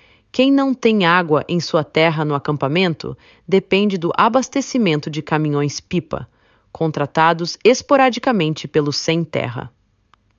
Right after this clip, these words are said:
Além disso, quem tem acesso a veios d'água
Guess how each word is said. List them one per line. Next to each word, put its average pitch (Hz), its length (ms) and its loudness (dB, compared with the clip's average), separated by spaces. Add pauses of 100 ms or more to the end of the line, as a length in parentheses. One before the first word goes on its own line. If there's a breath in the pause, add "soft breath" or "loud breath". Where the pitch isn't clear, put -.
(260)
Além 180 300 2
disso, 160 480 -2 (460 soft breath)
quem 247 240 2
tem 247 240 0
acesso 165 540 0
a 160 40 2
veios 180 560 0
d'água 135 500 -2